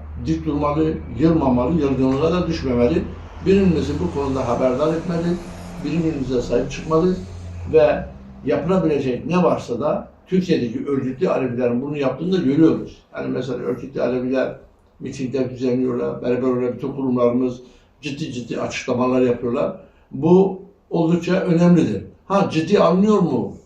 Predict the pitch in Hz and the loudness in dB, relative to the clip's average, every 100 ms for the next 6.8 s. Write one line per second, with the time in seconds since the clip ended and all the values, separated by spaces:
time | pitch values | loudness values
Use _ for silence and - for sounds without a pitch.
0 | _ 147 165 165 165 160 160 151 160 160 | _ -4 0 2 6 6 6 0 0 2
1 | 170 143 165 156 147 190 139 175 226 - | 0 0 2 2 4 4 4 2 -2 -4
2 | - _ _ 190 170 151 151 147 160 143 | -16 _ _ 2 2 2 2 4 4 2
3 | 127 196 185 180 131 110 110 185 185 165 | 0 2 4 4 4 0 -2 0 2 2
4 | 190 175 180 165 170 - - _ _ - | 0 0 -4 -4 -4 -8 -18 _ _ -2
5 | 208 160 139 120 - 196 196 - - - | 6 6 6 0 2 2 2 -4 -16 -20
6 | _ _ 107 107 202 208 185 | _ _ -14 -2 2 2 0